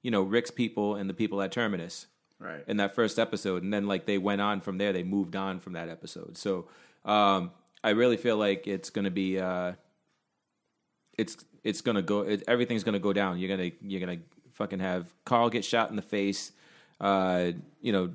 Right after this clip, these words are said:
Speaker 1: Negan's gonna show up, and, you know, all that shit's gonna go down with his crew, the Saviors, and it's, it's just gonna be awesome.
Speaker 2: Gotcha. I mean, I think it's gonna be good. I, I think it's, yeah, I mean, that brings up a good point. It probably will be crazy,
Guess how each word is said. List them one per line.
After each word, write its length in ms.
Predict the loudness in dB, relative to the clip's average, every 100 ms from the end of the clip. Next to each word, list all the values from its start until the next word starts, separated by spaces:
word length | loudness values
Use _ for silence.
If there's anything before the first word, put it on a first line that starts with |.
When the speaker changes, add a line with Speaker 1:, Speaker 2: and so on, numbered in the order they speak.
| -4
Speaker 1:
Negan's 420 | 4 4 4 0
gonna 180 | 0 -2
show 320 | 0 2 4
up, 320 | 4 2 -2 -8
and, 420 | -4 -2 -2 -6 -4
you 80 |
know, 160 | -2 0
all 140 | 0
that 160 | 2 0
shit's 180 | -2 -4
gonna 220 | 0 0
go 260 | 0 2 2
down 200 | 2 2
with 120 | 2
his 180 | 2 0
crew, 240 | -2 -2
the 80 | -2
Saviors, 600 | 0 0 0 -2 -4 -8 _ -20 _ -6
and 720 | -4 -2 -4 -4 -6 -8 -10 -4
it's, 500 | 0 0 -2 -10 -12 -6
it's 180 | -6 -4
just 140 | -4
gonna 140 | -2 2
be 120 | 4
awesome. 360 | 4 2 -4 -12 _ _ _ _ _ _ -12
Speaker 2:
Gotcha. 440 | -2 -2 0 -6 -8 _ _ _ _ _ -2
I 100 | 4
mean, 120 | 8
I 100 | 10 8
think 160 | 6
it's 120 | 4
gonna 180 | 4 2
be 140 | 2 0
good. 320 | 0 0 0
I, 260 | 0 0 -2 -4
I 200 | 0 0
think 260 | 2 0 0
it's, 180 | -2 -4
yeah, 240 | 0 2 2
I 60 | 0
mean, 180 | -4
that 240 | -2 -4 -2
brings 200 | -4 -2
up 120 | -2
a 40 | -4
good 220 | -6 -6
point. 300 | -4 -2 -2
It 40 |
probably 260 | 0 0 0
will 180 | 0 0
be 140 | -2
crazy, 500 | -2 0 0 0 -2